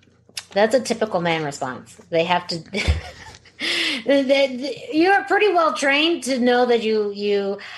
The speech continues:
have to be somewhere, but you also want to be. That's, that's really, I mean, if it's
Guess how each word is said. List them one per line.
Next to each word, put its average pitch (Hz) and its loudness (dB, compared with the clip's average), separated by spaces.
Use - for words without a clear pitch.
have - -2
to 330 0
be 330 4
somewhere, 330 2
but 294 -4
you 302 2
also 302 2
want 247 2
to 220 -2
be. 170 -8
That's, 262 -2
that's 262 2
really, 247 4
I 233 2
mean, 226 2
if 220 -2
it's 226 -10